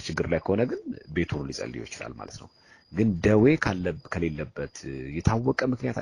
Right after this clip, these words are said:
ካልከለከለው የጠዋትና የማታ ጸሎት የግድ ቤተክርስቲያን መጸለይ ያለበት በካህናት አባቶች ኪዳን አድርሶ፣ እ፣ መስቀል ተባርኮ መውጣት አለበት። ማታ ደግሞ ምህላ ላይ መትቀት አለበት። ያ ማለት የአስራ ሁለት ሰዓት ጸሎትና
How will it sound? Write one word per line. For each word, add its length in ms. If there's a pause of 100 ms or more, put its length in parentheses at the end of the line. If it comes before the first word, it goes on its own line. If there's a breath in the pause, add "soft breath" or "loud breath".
(160)
ካልከለከለው 640 (720 soft breath)
የጠዋትና 680
የማታ 380
ጸሎት 260
የግድ 200
ቤተክርስቲያን 340
መጸለይ 340
ያለበት 380 (200)
በካህናት 460
አባቶች 380
ኪዳን 280
አድርሶ፣ 280 (540)
እ፣ 140 (1040 loud breath)
መስቀል 360
ተባርኮ 380
መውጣት 320
አለበት። 400
ማታ 260
ደግሞ 240
ምህላ 260
ላይ 140
መትቀት 320
አለበት። 340 (500)
ያ 180
ማለት 220
የአስራ 200
ሁለት 140
ሰዓት 160
ጸሎትና 360